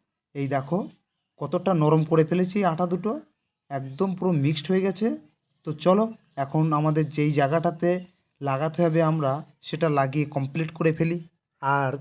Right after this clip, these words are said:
তোমাদেরকে আমি অবশ্যই বলে দিই, আটাটা প্রথমে লাগানোর সময় যতটাই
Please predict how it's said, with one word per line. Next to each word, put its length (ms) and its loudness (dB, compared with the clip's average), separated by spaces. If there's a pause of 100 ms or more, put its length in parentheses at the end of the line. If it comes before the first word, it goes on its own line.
তোমাদেরকে 540 4
আমি 180 2
অবশ্যই 440 0
বলে 220 4
দিই, 140 -2 (440)
আটাটা 480 4 (420)
প্রথমে 300 0 (100)
লাগানোর 400 2
সময় 240 0 (140)
যতটাই 420 0